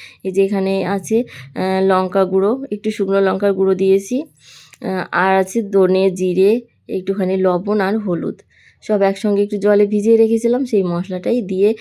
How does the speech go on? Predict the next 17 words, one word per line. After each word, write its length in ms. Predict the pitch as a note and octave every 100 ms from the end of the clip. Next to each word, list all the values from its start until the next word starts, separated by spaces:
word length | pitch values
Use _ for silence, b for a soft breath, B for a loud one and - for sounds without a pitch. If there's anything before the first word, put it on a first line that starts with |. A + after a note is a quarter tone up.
| B B B
ভালো 240 | F#3+ F#3+ G3
করে 200 | G3+ G#3+
কষিয়ে 320 | F#3+ F#3+ G#3+ G#3
নিয়ে 180 | A3+
তারপরে 420 | C4+ G3 - F#3+ F#3
দিয়ে 220 | F#3 F#3
দিলাম 340 | F#3+ G3 G3
এই 60 | G3
যে 120 | B3+
টমেটো। 520 | B3+ F#3+ F3+ F3 F3+ b b b b -
তো 60 |
একটু 220 | G#3+ A3+ A3
বড় 240 | G#3+ A3
করে 220 | G#3+ G#3+
কেটেছি 340 | A3 G#3+ G#3+ A3
টমেটোটা, 480 | G#3+ G#3 G#3+ A3+ B3
আর 280 | - F#3